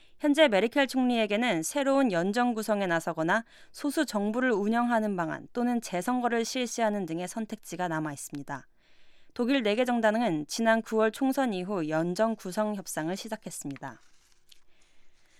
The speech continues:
루마니아 국방부가 미국의 지대공 미사일인 패트리엇 미사일을 구매할 것으로 밝혔습니다.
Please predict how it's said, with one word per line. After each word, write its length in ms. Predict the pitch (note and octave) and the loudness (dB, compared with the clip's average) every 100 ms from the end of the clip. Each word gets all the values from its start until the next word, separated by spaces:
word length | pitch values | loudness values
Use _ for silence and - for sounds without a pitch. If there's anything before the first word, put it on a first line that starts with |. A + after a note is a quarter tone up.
| - - - | -20 -20 -6
루마니아 540 | G#3 B3+ D4+ D4 D4 | 0 6 6 6 4
국방부가 760 | C#4+ B3+ - B3 A3+ A3+ B3+ F3 | 4 0 0 0 0 8 10 10
미국의 480 | D#3+ G#3+ B3 C4 C4 | 6 -2 0 0 0
지대공 600 | - A3+ A#3+ B3 C4 B3+ | -2 0 2 2 2 2
미사일인 640 | A3 G#3 G#3+ F3+ F3+ A#3+ | 0 2 2 2 0 -2
패트리엇 640 | A#3+ D4 D4 - C#4+ C#4 B3+ | -2 -4 -6 -2 2 4 2
미사일을 600 | F#3 G#3 C4+ B3 A#3+ A#3 | 0 -2 0 0 0 0
구매할 360 | - G#3+ G#3 | 0 2 4
것으로 420 | G#3 F3+ E3+ G3 G3 | 2 -2 -4 -4 -4
밝혔습니다. 1500 | - F3 - - - - - - A3+ - F#3 D#3+ E3 C3+ | -6 -14 -16 -20 -20 -20 -20 -10 -6 -4 -2 0 0 0